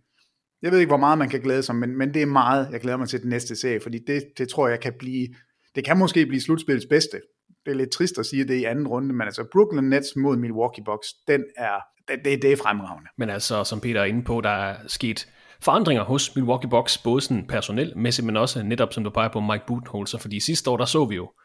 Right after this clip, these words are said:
Speaker 2: Tyler Hero, Duncan Robinson, altså fuldstændig scorche Milwaukee Bucks ud af slutspillet. Det fik de ikke så meget, øh, lov til i den her sæson, fordi de netop har fundet et andet,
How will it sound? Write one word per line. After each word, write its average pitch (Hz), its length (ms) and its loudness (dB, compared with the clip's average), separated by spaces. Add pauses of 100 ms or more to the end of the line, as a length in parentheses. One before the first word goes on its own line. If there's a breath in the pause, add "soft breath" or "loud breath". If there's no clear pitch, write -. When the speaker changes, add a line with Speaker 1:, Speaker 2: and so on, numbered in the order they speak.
(360 soft breath)
Speaker 2:
Tyler 107 200 0
Hero, 110 320 0 (160)
Duncan 110 300 0
Robinson, 110 340 -2
altså 107 200 -6 (380)
fuldstændig 113 440 -2
scorche 131 600 2 (140)
Milwaukee 107 380 -2
Bucks - 280 -2
ud 139 120 4
af - 60 -2
slutspillet. 113 560 0 (220 loud breath)
Det 135 100 2
fik 135 140 2
de 135 60 6
ikke 139 180 0 (120)
så 156 120 2
meget, 127 340 4
øh, 110 160 0
lov 117 240 0
til 107 240 -2
i 110 40 -4
den 131 160 2
her 120 100 2
sæson, 117 320 -2
fordi 117 180 -4
de 113 100 -4
netop 120 220 0
har 113 60 0
fundet 131 280 0
et 107 40 0
andet, 120 180 -2